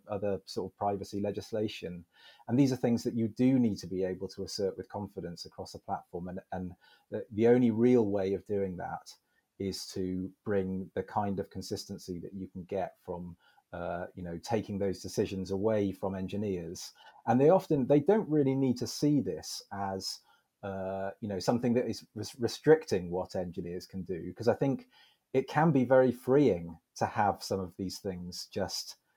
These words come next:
done for you. You know, for just, it can be very freeing to have the team able to have the freedom in a way to focus on,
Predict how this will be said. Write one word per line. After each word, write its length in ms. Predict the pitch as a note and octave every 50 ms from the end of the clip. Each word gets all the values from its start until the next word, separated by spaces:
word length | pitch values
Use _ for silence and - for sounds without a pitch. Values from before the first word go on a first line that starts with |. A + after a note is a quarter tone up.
| _ _ _ _ _ -
done 240 | A#2 G#2 G#2 G2+ G2
for 300 | G2+ G#2+ G2 F#2 F2+ F2+
you. 180 | F2+ F2 F2+ F2+
You 100 | F#2 G2
know, 140 | G#2+ G#2+
for 120 | G#2 C3 B2+
just, 260 | - - C3 - -
it 180 | C#3 C3 B2+ -
can 200 | C3+ C3+ B2+ A#2+
be 80 | A#2
very 200 | A2+ B2+ B2 A#2
freeing 520 | A#2+ - - C3+ C3+ B2 G#2 F2 F2 F2+ -
to 100 | G#2 F#2
have 240 | G#2+ G2+ G2 -
the 80 | - F#2
team 480 | - - - G2+ F#2+ F#2 F#2 F2+ F2 F2 - _ _ _ _ -
able 380 | A2+ A2 G#2+ F#2 G2+ G2 F#2+ F#2 - -
to 200 | G#2+ G2 G2 F#2+
have 200 | G2 A#2 G#2 -
the 80 | G#2 -
freedom 460 | - A#2+ B2+ C#3 C#3+ B2+ G#2 F#2 F#2+
in 100 | F#2 F#2
a 60 | F2+
way 280 | F#2 F#2 F2 F2+ F2 F2
to 140 | - G2+
focus 540 | - - - G#2 G2+ F#2 - - G2 - -
on, 320 | G2+ F#2 F#2+ F#2+ F#2+ F#2+